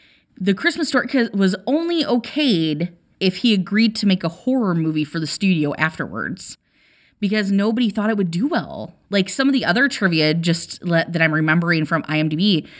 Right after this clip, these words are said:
like, it really didn't play in that many theaters 'cause they honestly didn't think it was gonna do great. Like, a movie set in the nineteen forties about a B B gun. Hello? But it did huge, and they had to re-release it in the movie theater. So,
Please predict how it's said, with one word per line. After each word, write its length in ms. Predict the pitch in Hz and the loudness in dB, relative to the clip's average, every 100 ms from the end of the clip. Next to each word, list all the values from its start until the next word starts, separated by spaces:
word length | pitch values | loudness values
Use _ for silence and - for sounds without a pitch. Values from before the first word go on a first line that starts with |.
| - - | -20 -2
like, 220 | 190 180 - | -2 0 0
it 240 | 269 226 | 0 0
really 220 | 202 269 | 0 2
didn't 240 | 208 202 190 | 2 0 -2
play 220 | - 220 | -2 2
in 80 | 190 | 2
that 140 | - | 2
many 180 | 190 175 | 2 0
theaters 420 | 170 196 170 151 | 0 -2 -2 -4
'cause 160 | - 160 | -4 0
they 180 | 202 196 | 0 0
honestly 460 | 160 175 196 185 165 | 0 2 2 2 0
didn't 180 | 170 | 0
think 140 | 160 165 | 0 0
it 60 | |
was 100 | 151 | -2
gonna 160 | 160 151 | -2 -2
do 140 | 151 151 | 0 -4
great. 400 | - 65 71 - _ _ _ _ _ | -8 -14 -16 -18 _ _ _ _ _
Like, 360 | - 170 165 - _ | -2 0 0 -4 _
a 80 | - | 2
movie 260 | 180 180 185 | 4 4 2
set 220 | - 180 | 2 0
in 60 | 175 | 0
the 80 | |
nineteen 460 | 160 160 165 170 160 | 0 0 -2 -2 -2
forties 420 | - 160 156 170 | -4 -4 -2 -2
about 200 | 165 147 | 0 -2
a 20 | |
B 160 | 143 135 | 0 0
B 100 | 147 | 0
gun. 420 | 170 175 196 196 - _ _ _ _ - | 2 4 2 2 -6 _ _ _ _ -10
Hello? 460 | 147 151 160 180 185 - - - | -6 -2 0 0 -2 -8 -20 -4
But 80 | 202 | 0
it 80 | 208 | 2
did 120 | 247 | 2
huge, 460 | 190 - 226 262 190 | 0 0 2 2 2
and 80 | |
they 60 | 175 | 2
had 180 | 185 196 | 2 2
to 80 | 180 | 2
re-release 720 | 160 196 185 160 160 220 175 | 2 2 2 0 0 0 0
it 100 | 131 | 0
in 60 | |
the 80 | 156 | 0
movie 200 | 180 226 | 2 0
theater. 400 | 151 135 76 117 | -2 -4 -8 -10
So, 580 | 156 - 180 170 165 165 | -6 0 2 2 0 -2